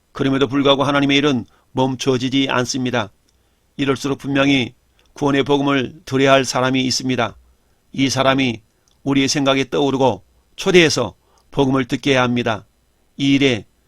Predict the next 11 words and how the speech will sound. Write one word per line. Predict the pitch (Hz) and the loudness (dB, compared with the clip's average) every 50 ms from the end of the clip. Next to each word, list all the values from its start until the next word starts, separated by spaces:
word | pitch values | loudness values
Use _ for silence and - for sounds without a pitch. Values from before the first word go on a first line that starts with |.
| _ _ _ - | _ _ _ -12
두 | - 143 | -6 -4
주간 | 135 139 131 131 120 | -2 0 0 -2 -2
동안 | - 139 135 131 127 104 90 - _ _ _ _ _ _ _ _ _ _ _ _ _ _ _ _ - - | -2 0 0 0 0 -2 -4 -10 _ _ _ _ _ _ _ _ _ _ _ _ _ _ _ _ -20 -14
주님을 | - - - 135 131 135 135 131 - | -8 -4 -2 -2 0 0 0 -2 -2
의지하며 | 143 143 135 120 135 127 123 127 131 127 113 92 - _ _ _ _ _ _ _ _ | -2 -2 0 0 0 0 0 0 0 -2 -2 -4 -8 _ _ _ _ _ _ _ _
힘써 | - - 160 147 - - 151 139 113 92 - _ _ _ _ _ | -6 -4 -4 -2 0 0 2 0 0 -2 -8 _ _ _ _ _
말씀에 | - 127 135 135 - - 131 135 131 | -2 -2 -2 0 -2 -2 -2 -2 -2
순종하여 | 127 - - 170 165 175 170 147 131 120 104 98 - _ _ _ _ _ _ _ _ | -2 -4 -6 -4 0 2 2 2 2 2 -2 -4 -10 _ _ _ _ _ _ _ _
의의 | - 139 147 139 139 | 0 2 2 4 4
면류관을 | 135 139 139 139 135 139 135 135 120 | 2 2 2 2 2 0 0 0 -2
받아들이는 | - 123 135 131 135 123 127 139 143 170 196 143 104 | -2 0 0 2 2 0 0 0 2 4 2 2 0